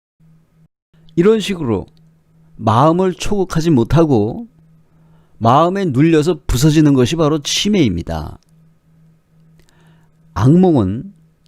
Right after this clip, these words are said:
잊음으로써 치유되는 것이 아니라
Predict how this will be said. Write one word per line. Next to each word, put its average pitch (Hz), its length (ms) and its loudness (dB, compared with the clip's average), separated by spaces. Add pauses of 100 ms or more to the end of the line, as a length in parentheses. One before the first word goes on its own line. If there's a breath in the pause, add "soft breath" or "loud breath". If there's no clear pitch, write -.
(360 soft breath)
잊음으로써 175 760 2
치유되는 160 600 0
것이 131 240 -2
아니라 120 500 0